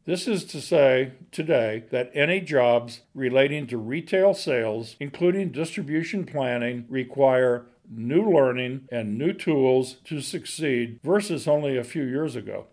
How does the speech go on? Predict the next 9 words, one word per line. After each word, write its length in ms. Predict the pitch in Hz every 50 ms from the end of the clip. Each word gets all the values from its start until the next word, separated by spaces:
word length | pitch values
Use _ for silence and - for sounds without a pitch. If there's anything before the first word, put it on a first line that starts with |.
| _ _ _ _ _ _ _
Secondly, 720 | _ - - 220 240 233 240 160 147 139 123 123 143 156 - - -
Economics 800 | - 165 165 - 160 160 156 156 156 156 151 147 143 - - - - _
one 300 | - 131 127 135 139 131
oh 100 | 123 120
one 400 | 120 131 147 151 120 107 139 170 -
has 260 | _ 165 147 139 -
taught 340 | - - - 185 175 170 175
for 220 | - - 165 151 143
years 580 | 139 143 151 151 143 131 120 120 113 113 -